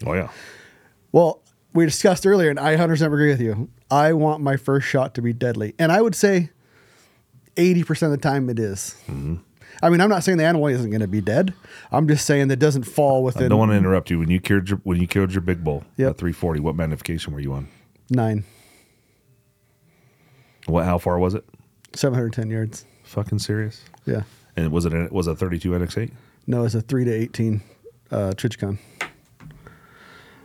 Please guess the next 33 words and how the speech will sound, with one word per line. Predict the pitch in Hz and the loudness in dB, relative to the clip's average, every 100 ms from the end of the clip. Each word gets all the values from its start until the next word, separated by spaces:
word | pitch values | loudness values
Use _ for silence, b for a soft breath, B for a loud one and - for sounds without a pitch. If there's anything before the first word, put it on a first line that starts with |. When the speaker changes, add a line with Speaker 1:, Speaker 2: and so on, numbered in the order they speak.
| B - | B 2
Speaker 2:
Um, | 151 131 123 - | 4 4 -2 -2
my | 156 | 0
average, | 147 160 185 175 - | 2 2 2 2 0
I | 156 | 0
would | 175 | 0
say | - 175 | 0 2
this | 208 - | 2 2
for | 135 | -2
a | 120 | -2
fact, | - 156 127 - - | 2 2 2 -6 -10
'cause | - 117 | -2 0
I | 120 | 2
always | 143 135 123 | 2 2 0
look | 135 - | -2 -2
down | 123 123 120 | -2 0 0
and | 107 - - | -2 -4 -2
think | 139 127 | -2 0
about | 117 117 117 | -2 -2 -2
things | 117 113 | -2 0
about, | 117 - B B B | -2 -6 B B B
I | 135 | 2
have | 180 156 | 4 4
not | 147 156 - | 2 0 -4
shot | - 156 156 - | 0 2 2 0
over | 143 135 | -2 -2
twelve | - - 139 139 | -4 0 0 2
powder, | 135 143 156 | 0 2 0
including | 127 127 - 143 147 143 | -2 -6 -2 0 2 0
a | 120 | 0
twelve | 117 131 131 | -2 -2 0
hundred | 135 135 | -2 0
yard | 135 139 | -2 -2
shot | 139 143 139 | -2 -2 -2